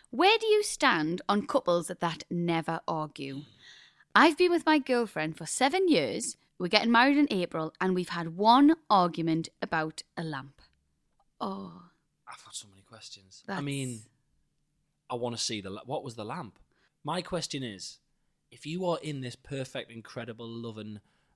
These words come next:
Speaker 2: Mary Poppins-like Zen relationship
Speaker 1: Mm.
Speaker 2: and you do not have a crossed word for seven years, how bad was this lamp? Was it
Speaker 1: I
Speaker 2: like a,
Speaker 1: know.
Speaker 2: was it like a porcelain cock with a lampshade?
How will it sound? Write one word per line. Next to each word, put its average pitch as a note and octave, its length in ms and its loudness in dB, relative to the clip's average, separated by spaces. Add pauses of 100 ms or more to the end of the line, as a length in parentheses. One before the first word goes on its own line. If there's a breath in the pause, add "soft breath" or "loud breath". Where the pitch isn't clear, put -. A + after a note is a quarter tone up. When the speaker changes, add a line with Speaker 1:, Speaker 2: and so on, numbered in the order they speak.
(100)
Speaker 2:
Mary A#2+ 460 -10
Poppins-like G#2+ 920 -14
Zen G#2+ 520 -10
relationship G#2 680 -12
Speaker 1:
Mm. F#3+ 160 -2
Speaker 2:
and F3 180 -6
you G#2+ 120 -14 (100)
do A#2 160 -12
not A2 140 -14
have G#2+ 100 -16
a A2 60 -16
crossed - 440 -14
word G2+ 260 -12
for F#2+ 120 -18
seven G2 400 -12
years, F#2 420 -14 (240)
how C#3+ 420 -10
bad B2+ 280 -8
was G2 140 -16
this - 300 -16
lamp? A#2 280 -10 (840 soft breath)
Was C#3+ 140 0
it D#3+ 60 0
Speaker 1:
I D3 100 -2
Speaker 2:
like - 100 -2
a, D3 60 0
Speaker 1:
know. E4+ 320 2
Speaker 2:
was D#3+ 140 2
it F3 80 -4
like E3 120 0
a E3+ 60 -4
porcelain E3 720 2
cock G3+ 320 -4
with B2+ 100 -4
a A#2+ 60 -4
lampshade? E3+ 420 -2